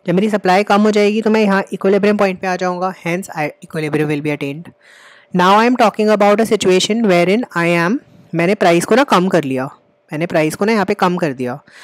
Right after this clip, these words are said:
जब मैंने price को कम कर दिया, आप देख सकते हो sir मेरी, sir मेरी जो supply है वो कम है, मेरी price कम है तो supply कम है,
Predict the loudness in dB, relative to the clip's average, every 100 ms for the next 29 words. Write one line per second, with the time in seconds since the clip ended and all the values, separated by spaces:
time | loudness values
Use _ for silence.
0 | -20 -20 _ _ -2 0 0 0 0 0
1 | 0 0 -2 -4 -2 -2 -2 -2 -2 -2
2 | -2 -4 2 2 2 -2 -4 -2 2 0
3 | -2 _ -20 -20 _ _ _ _ -4 2
4 | 2 2 _ _ _ -6 -2 2 2 2
5 | 0 0 2 2 2 0 2 2 2 -2
6 | -4 _ _ _ _ _ _ _ _ _
7 | _ _ _ _ _ _ _ -2 -2 -2
8 | -4 -4 -6 -4 -4 -4 -8 -12 -10 -4
9 | 0 0 0 -2 -2